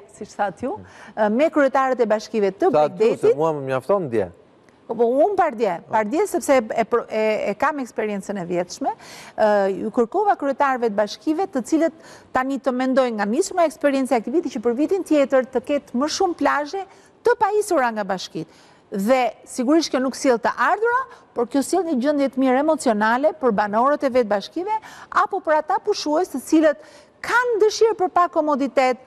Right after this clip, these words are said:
Speaker 1: por nuk duan të shkojnë ke privati, ku komoditeti për kundrejt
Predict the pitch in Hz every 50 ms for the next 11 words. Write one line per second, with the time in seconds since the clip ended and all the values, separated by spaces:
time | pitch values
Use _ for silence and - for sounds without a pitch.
0 | - - - - 262 262 277 285 233 214 226 247 254 240 226 - - 247 240 233
1 | 214 247 220 269 262 233 208 202 220 226 - 311 - - 240 240 240 220 - -
2 | 247 240 240 240 226 247 226 - 240 220 240 233 208 240 233 - 262 254 247 262
3 | 269